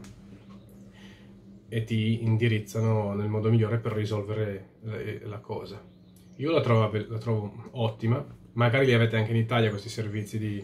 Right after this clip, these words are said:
aiuto al, al, al consumatore. Eh, chiudo dicendo, nel dubbio non pagate mai. Se vedete che c'è qualcosa che non quadra, vi chiedono troppi soldi,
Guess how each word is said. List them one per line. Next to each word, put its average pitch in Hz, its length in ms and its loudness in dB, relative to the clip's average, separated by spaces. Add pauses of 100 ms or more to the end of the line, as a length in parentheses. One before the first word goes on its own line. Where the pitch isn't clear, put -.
aiuto 107 400 -4
al, 101 140 -8
al, 110 240 -6
al 107 140 -6
consumatore. 107 800 -6 (1200)
Eh, - 400 -12 (600)
chiudo 151 380 4
dicendo, 110 760 2
nel 139 220 4
dubbio 139 540 2
non 131 160 0
pagate 110 360 2
mai. 101 320 -8 (580)
Se - 200 -4
vedete 131 300 4
che 127 80 0
c'è 127 100 0
qualcosa 127 280 0
che 127 60 2
non 123 180 0
quadra, 110 460 0 (260)
vi 113 120 -2
chiedono 120 260 2
troppi 120 280 -2
soldi, 127 580 0